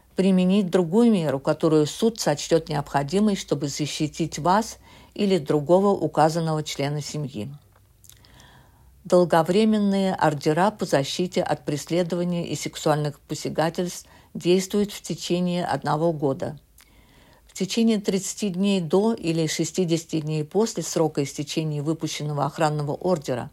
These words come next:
согласно законодательному акту восемнадцать шестьдесят пять восемьсот пятьдесят штата Аляски, проситель может подать в суд ходатайство о продлении охранного ордера.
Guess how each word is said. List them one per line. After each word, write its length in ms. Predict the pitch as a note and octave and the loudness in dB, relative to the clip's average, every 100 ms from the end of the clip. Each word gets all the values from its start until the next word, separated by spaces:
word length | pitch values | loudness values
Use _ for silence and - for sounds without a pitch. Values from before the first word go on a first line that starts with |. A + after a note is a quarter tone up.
| - - - - - | -18 -20 -20 -20 -6
согласно 600 | - E3 F3 F3+ F3 E3 | 0 2 4 4 2 -6
законодательному 880 | D3+ - E3 D#3+ E3+ E3+ D#3 D3+ D3+ | -6 -4 0 2 2 2 -2 -4 -2
акту 460 | D#3+ D#3+ - D#3 D3 _ - - _ | -2 -4 -6 -6 -6 _ -20 -20 _
восемнадцать 1000 | - D#3+ E3 D#3+ D#3 D#3 D#3 - D#3+ - - _ _ _ _ - | -8 -4 -2 0 2 2 0 -4 -4 -8 -18 _ _ _ _ -8
шестьдесят 520 | E3+ D3+ - D3+ - | -4 -2 0 -2 -4
пять 520 | - E3 D#3+ - - - | 2 4 4 -2 -14 -8
восемьсот 580 | E3+ - D3+ D#3 D3+ - | -6 -4 -4 0 -2 -2
пятьдесят 640 | C#3 C#3 - - D#3+ - - - | -6 -6 -4 -2 -2 -2 -14 -14
штата 420 | - D#3 D3+ C#3+ | 0 0 2 -2
Аляски, 560 | D3+ G#3 A#3 - D3 - - - - - | 0 0 -2 -6 -10 -10 -20 -20 -20 -4
проситель 520 | F3+ F3 - B3 A#3+ | -2 0 -2 -2 0
может 360 | G#3 G3 F#3 F3 | 2 2 0 0
подать 360 | E3 D#3+ E3 D#3+ | 0 4 2 2
в 80 | |
суд 380 | - - A3 - - - | -4 -4 -4 -6 -20 -20
ходатайство 760 | - D3+ D3 F3+ G#3+ G3+ - F#3+ | -4 -2 2 2 2 -2 0 -2
о 60 | |
продлении 560 | F3+ D#3 C#3 D3+ F3 F3 | 0 0 0 0 0 0
охранного 560 | D3 - C#3+ D#3 D3+ D3+ | -2 -2 -2 -2 -4 -4
ордера. 580 | - B2+ - A#2+ C3 | -4 -4 -6 -10 -10